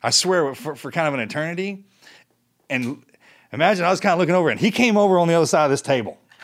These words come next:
And his rotors poked up over that, and it went from dead quiet to you could hear the gun battle 'cause we, to where that rotor was in our face. I mean, like, he literally, that wall was flying. And as soon as he capped over that ledge, that dust kicked up, man. And I mean, it felt like a tornado just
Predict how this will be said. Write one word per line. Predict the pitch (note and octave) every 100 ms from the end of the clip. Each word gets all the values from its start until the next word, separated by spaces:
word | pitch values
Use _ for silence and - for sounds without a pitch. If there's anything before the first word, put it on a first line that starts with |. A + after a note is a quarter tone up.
| - -
And | A#2
his | F#3 D3+
rotors | D#3 F#3+ C#3+ G#2
poked | - G3 D#3
up | E3+ D#3+
over | E3 D3+
that, | D3+ C#3
and | B2
it | E3
went | C#4 B3
from | F#3+ C#3
dead | A2+ E3+ G3+
quiet | - E3 E3 G3+ G#3+ - - - - -
to | - E3
you | F3
could | F3
hear | F#3 F#3
the |
gun | D3 D#3+ F3+
battle | F3+ F#3
'cause | C#3+
we, | D#3+ F3+ C#3
to | D#3
where | E3
that | F3 E3+
rotor | D3 F3 F3+
was | C3+ B2+
in | E3
our | C3
face. | - B2 A#2
I |
mean, | B2
like, | B2+
he | F#3+ F#3
literally, | G3+ G3 F3
that | D3 C#3+
wall | C#3 E3 D#3+
was | A#2+
flying. | - D3+ D3+ C3+ A2 - - _ _ _
And | B2+
as | C#3+
soon | - G3+ C4
as | B3 -
he | G#3+
capped | - G3+ G#3 G3+
over | G3 G3 F#3
that | F3+ D#3
ledge, | E3+ F#3+ E3
that | C3+ F3+ A2 G2+
dust | C#3+ C#3+ -
kicked | C3+ A2 -
up, | F#2 E2
man. | G2 G2+ G2+
And | A#2+
I | G3
mean, | G3 D#3+ E3
it | F3+
felt | D#3 G3 F3
like | D#3+ D3
a | B2+
tornado | - E3+ D#3 D#3+ D#3 C3
just | A2+ A2